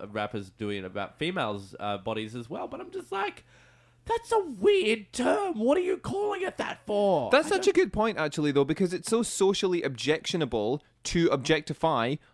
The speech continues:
Speaker 2: women in that way. And so why would it be considered acceptable not only to do that to men, but to impose a very sexist word for women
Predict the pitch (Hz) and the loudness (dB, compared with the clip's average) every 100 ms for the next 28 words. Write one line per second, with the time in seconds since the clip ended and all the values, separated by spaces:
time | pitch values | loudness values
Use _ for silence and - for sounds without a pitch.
0 | _ _ 127 185 143 123 139 135 120 165 | _ _ 0 2 2 0 0 0 2 2
1 | 139 139 147 156 156 175 180 170 160 147 | 2 0 0 0 2 2 2 0 0 -2
2 | 147 147 165 147 143 - 156 151 127 123 | -4 -2 0 0 0 -2 -2 0 0 4
3 | 180 208 175 165 143 147 139 117 147 156 | 2 2 -2 -2 -2 0 0 0 -2 0
4 | 127 123 _ - 156 175 160 151 - 220 | -2 -4 _ -4 0 2 2 -2 0 4
5 | 202 139 139 143 165 160 156 - 180 160 | 4 4 0 -2 0 0 -2 -2 0 0
6 | - 160 143 120 113 165 139 123 - _ | -2 -8 -8 -10 0 4 4 2 0 _
7 | _ _ - - 139 131 214 143 127 | _ _ -4 0 2 2 2 2 0